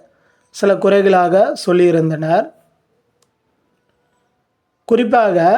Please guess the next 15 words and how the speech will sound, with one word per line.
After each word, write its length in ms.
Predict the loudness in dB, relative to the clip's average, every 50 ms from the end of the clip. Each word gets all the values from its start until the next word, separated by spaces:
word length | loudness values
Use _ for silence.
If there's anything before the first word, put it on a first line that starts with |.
| -2 -6 -16 _ _ _ _ _ _ _ _ _ _ _ _ _ _ _ _ _
அவங்க 280 | -2 0 0 0 0 2 0
கேட்டது 380 | 0 2 2 2 2 2 2 2 2 0 -2 -10 _ _ _ _ -2
பழைய 220 | 0 2 2 2 2 0
சிலபஸ்லேருந்து 640 | 0 -2 0 0 -2 -4 -2 -2 -4 -2 -2 -2 0 0 0
நிறைய 200 | 0 0 0 0 0 0
வினாக்கள் 400 | 0 -2 -2 0 0 0 0 0
வந்து 140 | 0 0 -2 0
எடுத்திருந்தாங்க 680 | 0 -2 -2 -4 -4 -4 -4 -6 -8 -10 -10 -10 -8 -8 -8 -10 -12 -14 _ _ _ _ _ -4
அப்படின்ற 320 | -2 -2 -2 -2 -2 -2 -2 -2
மாதிரி 180 | -4 -4 -4 -4 -6
வந்து 260 | -8 -6 -4 -4 -4 -4 -6 -12 _ _ _ _ _ _ _ _ _ _ _ _ _ _ _ _ _ _ _ _ _ _ _ _ _ _ _
குறைகளை 360 | 0 2 2 2 2 2 2 2 0
வந்து 200 | 0 0 2 0 0 0 0
தேர்வர்கள் 440 | 0 2 2 2 2 2 0 0 0 0
வந்து 240 | -2 -4 -2 -2